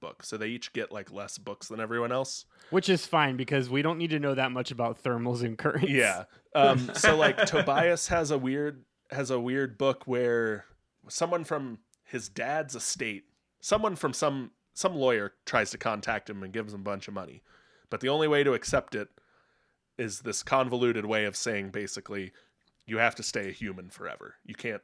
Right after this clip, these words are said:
Speaker 1: y-, he had, he would have to stop living as a hawk and an animorph to get this money. So he ultimately decides to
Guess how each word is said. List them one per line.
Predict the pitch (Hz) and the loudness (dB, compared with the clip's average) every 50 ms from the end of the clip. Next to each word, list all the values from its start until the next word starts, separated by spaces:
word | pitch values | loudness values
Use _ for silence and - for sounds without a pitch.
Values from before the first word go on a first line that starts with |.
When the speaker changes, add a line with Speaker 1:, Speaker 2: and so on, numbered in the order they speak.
| - | -6
Speaker 1:
y-, | 110 113 110 | -6 -6 -4
he | - 101 113 | -2 2 2
had, | 110 110 104 - - | 4 4 2 0 -6
he | 101 107 | -8 -4
would | 113 107 | -2 0
have | 104 113 107 - | 0 0 0 -2
to | - | -6
stop | - - 127 101 95 | -6 -2 -2 -2 -2
living | 95 101 107 104 104 101 104 | -4 -4 -6 -4 -4 -6 -6
as | 98 95 98 | -8 -8 -8
a | 90 | -4
hawk | - 120 117 110 104 - 113 | -2 0 0 0 0 -4 -8
and | 104 95 | -10 -10
an | 95 | -8
animorph | 95 98 95 92 95 95 92 90 87 85 - - - _ _ _ _ _ _ _ _ _ _ - | -8 -8 -8 -8 -8 -8 -8 -8 -10 -10 -12 -16 -20 _ _ _ _ _ _ _ _ _ _ -12
to | - - 101 - _ _ _ - | -8 -8 -8 -10 _ _ _ -4
get | 110 107 104 - | -4 -4 -4 -4
this | - 98 - - | -8 -10 -8 -6
money. | 107 98 92 92 90 90 - _ _ _ _ _ _ _ | -6 -6 -6 -8 -10 -14 -18 _ _ _ _ _ _ _
So | - - - 98 | -14 -10 -8 -6
he | 98 95 104 | -4 -2 0
ultimately | 110 110 - - 120 113 - 110 101 | 0 -2 -2 -4 -8 -8 -8 -8 -10
decides | 92 92 - 117 101 95 92 95 92 - - | -10 -8 -6 -4 -4 -4 -4 -6 -8 -12 -12
to | - - 98 90 | -12 -12 -14 -14